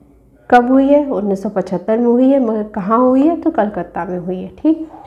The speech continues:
देवी प्रसाद राय चौधरी की शिक्षा कहाँ, शिक्षा कहाँ हुई है? इनकी शिक्षा हुई है कलकत्ता कला विद्यालय में। ठीक है, इनके गुरु कौन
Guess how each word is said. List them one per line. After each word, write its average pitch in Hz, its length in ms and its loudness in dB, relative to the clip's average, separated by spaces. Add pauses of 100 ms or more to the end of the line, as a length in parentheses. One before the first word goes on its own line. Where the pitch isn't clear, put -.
(340)
देवी 247 160 0
प्रसाद 247 320 -2
राय 240 200 0
चौधरी 240 440 -2
की 254 140 -8
शिक्षा 254 500 -4 (160)
कहाँ, 226 280 -4 (340)
शिक्षा 214 320 -6
कहाँ 233 240 -2
हुई 233 160 0
है? 262 200 0 (340)
इनकी 220 300 -4
शिक्षा 226 380 -6
हुई 208 320 0
है 240 100 2
कलकत्ता 202 580 -2 (380)
कला 220 220 0
विद्यालय 180 800 -4
में। 202 220 -6
ठीक 294 200 -2
है, 320 60 -6 (520)
इनके 220 200 -2
गुरु 233 300 0
कौन 247 300 0